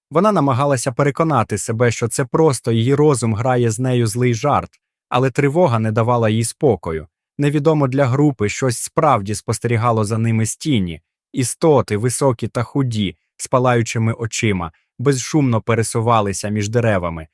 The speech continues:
спостерігаючи за кожним рухом мандрівників. Вони чекали слушного моменту для нападу.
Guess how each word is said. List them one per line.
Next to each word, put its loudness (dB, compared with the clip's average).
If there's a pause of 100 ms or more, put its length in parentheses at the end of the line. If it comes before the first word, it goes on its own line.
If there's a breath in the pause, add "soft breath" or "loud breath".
(180)
спостерігаючи -2
за -2
кожним 0
рухом 0
мандрівників. -2 (320)
Вони 2
чекали 0
слушного 0
моменту 0
для -4
нападу. -4